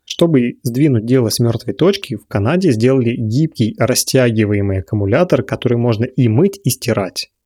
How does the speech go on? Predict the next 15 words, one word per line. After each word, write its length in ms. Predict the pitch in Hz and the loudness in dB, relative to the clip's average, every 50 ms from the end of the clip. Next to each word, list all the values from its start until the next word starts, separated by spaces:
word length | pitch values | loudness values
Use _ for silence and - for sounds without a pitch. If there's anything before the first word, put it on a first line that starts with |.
| _ _ _ _ _ _ _ _ _ _ _ | _ _ _ _ _ _ _ _ _ _ _
Аккумулятор 640 | - - - - 131 113 117 127 170 190 - - 147 | -6 -4 0 0 2 2 2 2 2 2 0 0 0
состоит 640 | - - 120 - - - 117 113 107 101 98 - - | 0 -2 -4 -2 0 0 0 0 0 -2 -4 -6 -2
из 220 | - 127 127 123 - | 0 0 0 0 0
нескольких 580 | 127 127 127 123 113 - - 101 - 113 104 - | 2 2 2 2 0 0 -4 -4 -4 -4 -4 -4
слоёв 380 | - 110 101 104 139 190 185 - | -4 -2 -2 0 0 0 0 0
эластичного 600 | - 131 123 120 - - 135 135 - - 135 120 | 0 0 2 0 0 0 -2 -2 0 0 -2 -2
полимера 540 | - - 113 104 101 95 98 127 175 190 165 | 0 0 0 0 0 0 0 0 2 2 0
с 120 | - - - | 0 0 -2
мелкими 400 | 101 104 120 135 - - 170 170 | 0 0 0 0 0 0 0 0
кусочками 600 | - - 147 - - 117 - - - 113 107 101 | 0 -2 -4 -2 -2 -2 -2 -2 0 0 0 -2
цинка 360 | - - 127 147 175 170 - | -2 -2 0 0 0 -2 -4
и 160 | - - - | -4 -2 -4
диоксида 560 | 113 107 113 104 98 - - - 156 147 131 | -2 0 0 -2 -2 -2 -2 -2 0 0 0
марганца 540 | 117 104 95 104 120 113 123 113 - - 113 | 0 0 0 0 0 0 0 0 0 0 0
внутри. 520 | 107 113 113 110 - 110 107 95 92 - | 2 2 0 0 0 -2 -2 -4 -6 -10